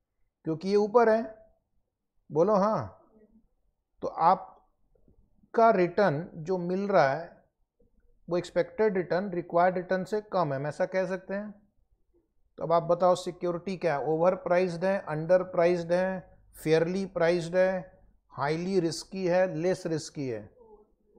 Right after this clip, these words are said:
ओवर प्राइस्ड, डायग्राम में ही समझ में आ गया। ऑप्शन बी, अपनी क्लास में ये क्वेश्चन करवाया हुआ है,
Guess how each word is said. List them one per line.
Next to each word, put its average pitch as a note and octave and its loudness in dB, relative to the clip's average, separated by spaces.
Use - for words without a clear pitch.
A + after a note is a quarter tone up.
ओवर G#3+ 0
प्राइस्ड, F3+ -2
डायग्राम F3 2
में G#3+ -4
ही G#3+ -4
समझ G3 -4
में F#3+ -4
आ F3+ 0
गया। D#3+ -6
ऑप्शन D#3+ -4
बी, C3+ -2
अपनी F#3 -8
क्लास E3+ 0
में F3+ -6
ये F3 0
क्वेश्चन F3 -8
करवाया D3+ 0
हुआ A#2+ -6
है, G#2+ -18